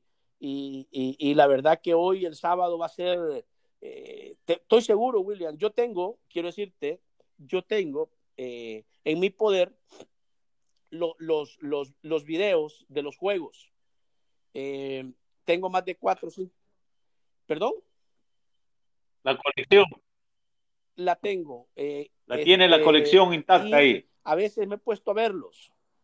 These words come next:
Speaker 1: Eh, tengo ya unos cuatro o cinco años de no verlos, pero al principio, cuando salí, me puse a ver. Me ponía a ver los partidos de la selección, de la sub diecisiete, cuando tuvimos aquí, ¿te acuerdas? El premundial.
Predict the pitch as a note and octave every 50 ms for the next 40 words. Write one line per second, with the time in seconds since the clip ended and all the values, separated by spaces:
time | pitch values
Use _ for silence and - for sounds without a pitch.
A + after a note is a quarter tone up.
0 | _ _ _ _ _ _ _ _ _ _ _ - C3 C3+ C3+ C3+ C3+ C3 C3 C3
1 | C3 C3 C3 C3 - - F3+ F#3 F#3 F#3+ F#3 F#3+ F#3 F#3+ G3 F#3+ - - _ -
2 | F#3+ F#3+ F#3 - E3+ C#3+ F#3 F#3 F3+ - F#3 F#3+ F#3+ F3+ F#3+ G3 G#3 A3 G#3 F#3
3 | F3 F#3 F#3+ - _ - E3 D#3+ E3 D#3 - - E3+ E3+ E3 - - G#3+ - -
4 | G3+ - F3 E3+ F3 F3+ - F#3+ F3+ F3+ G3 G#3 - _ _ _ _ _ _ -
5 | - D#3+ D#3+ - G3+ G3 - A3 A3 A3+ A3+ F3+ B2+ G2+ _ _ _ _ _ _
6 | _ _ - C4+ - - D#3+ D#3+ E3+ F3+ F3+ F#3+ G3 G3 F3+ _ - A3+ - -
7 | E4 - - F3 D#3+ - D#3+ D3 C#3+ - - G3 G3+ G3+ G3+ - D#3+ E3 D#3 D3
8 | - F3 E3+ D#3+ E3 D#3 D#3 - - A3 A3 G#3+ _ - F#3 _ - D#3 D#3+ D#3+
9 | D3+ C#3+ C#3+ C3+ - _ _ _ _ _ _ - D3+ D3 E3 F3 F#3 F3 E3+ D#3+
10 | D#3 _ - G3 G3 - E3 C#3 - F3+ F#3+ F#3+ F#3 F3 D#3+ E3 - - D#3 D3+
11 | D3+ D#3 E3+ E3+ G#3 A3 G#3+ G3+ G3+ -